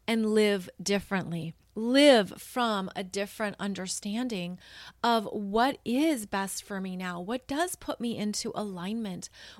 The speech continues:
with my truth. And our truths evolve and shift throughout our lives.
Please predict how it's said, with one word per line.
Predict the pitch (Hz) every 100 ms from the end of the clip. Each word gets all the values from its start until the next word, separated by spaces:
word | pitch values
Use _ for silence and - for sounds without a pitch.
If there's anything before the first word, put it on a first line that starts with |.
| -
with | 214 269 262 - -
my | 202 208 185
truth. | - - 214 196 156 - - - _
And | 240 240 233
our | - 254
truths | - - 285 349 392 - - _ -
evolve | 262 269 214 226 254 247 220
and | 214 190
shift | - 214 -
throughout | 208 190 180
our | 180
lives. | 190 226 185 - - -